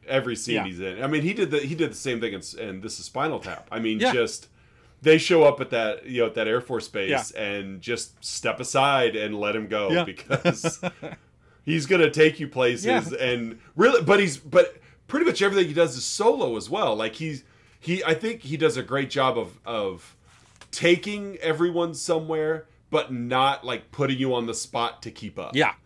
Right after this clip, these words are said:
Speaker 2: exactly.
Speaker 1: 'Cause I think, I, I think a lot could fall apart. You've got more imp-,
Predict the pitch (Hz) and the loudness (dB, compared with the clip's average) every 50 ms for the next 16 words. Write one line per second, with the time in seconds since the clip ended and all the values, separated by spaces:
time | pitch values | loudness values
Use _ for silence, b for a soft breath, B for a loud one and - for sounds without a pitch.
0 | _ - 131 117 120 127 120 113 143 139 135 - 165 160 156 143 - - b b | _ -12 -6 -2 0 2 2 4 2 2 2 2 2 2 2 2 -2 -12 b b
1 | b - 147 165 165 - 151 151 147 - 185 156 135 135 123 117 120 127 139 143 | b 2 2 2 2 2 0 0 2 2 0 0 0 0 0 0 2 2 2 2
2 | 147 143 - 139 113 - 143 127 120 110 - - 107 98 110 120 165 196 202 214 | 0 -2 -8 -10 -8 -4 -2 -2 -2 -2 -2 -4 -6 -6 -4 -4 -4 -2 0 2
3 | 180 135 139 135 131 120 120 123 127 113 | 0 2 2 0 0 0 0 -2 -4 -6